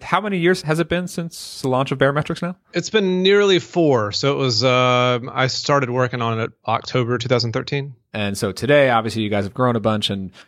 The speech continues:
Speaker 1: you've grown beyond Stripe. You, you know, you work with Braintree and a bunch of other platforms as well. And, uh, I believe your feature set has really grown as well. It's not just the metrics. You're doing all sorts of pretty cool stuff in there. So I'm excited to talk to you here today because I,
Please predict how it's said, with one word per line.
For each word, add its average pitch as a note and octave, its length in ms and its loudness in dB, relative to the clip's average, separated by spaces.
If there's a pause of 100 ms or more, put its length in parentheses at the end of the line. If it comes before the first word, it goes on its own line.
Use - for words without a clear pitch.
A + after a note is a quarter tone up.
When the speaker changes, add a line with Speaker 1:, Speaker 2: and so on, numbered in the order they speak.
Speaker 1:
you've G#2 160 -6
grown G#2 220 2
beyond B2+ 260 4
Stripe. G2 420 -2
You, F#2 160 -6 (140)
you G2+ 100 -8
know, F2 80 -4
you F2+ 120 -4
work F#2 160 -2
with F#2 100 -8
Braintree F#2 640 0
and F2 260 -10
a - 40 -14
bunch - 160 -4
of F#2 60 -2
other F2 260 -6
platforms F2+ 520 -2
as F2+ 140 -8
well. F2+ 340 -4 (340)
And, A2+ 360 0 (120)
uh, F#2+ 280 2
I G#2 80 -2
believe A#2+ 200 4
your F#2 80 0
feature G#2+ 340 2
set F2 200 0
has E2+ 100 -4
really F2+ 280 0
grown F2+ 280 -2
as E2+ 120 -6
well. G2 200 4
It's D#2+ 120 -6
not G2+ 220 -2
just - 260 -2
the G2 40 -8
metrics. F2+ 540 -6
You're F#2 120 -6
doing E2+ 200 -4
all E2+ 120 -2
sorts F2+ 260 -4
of D#2+ 260 -6
pretty - 160 -6
cool - 160 -6
stuff - 260 -2
in - 80 -6
there. B2 200 -6 (520)
So F#3 380 2
I'm F3+ 180 -2
excited G#3 340 0
to C#3 60 0
talk D#3 240 2
to - 80 0
you C#3+ 80 4
here C3 120 4
today A#2+ 260 2
because A2+ 440 -4 (200)
I, D#3 320 -2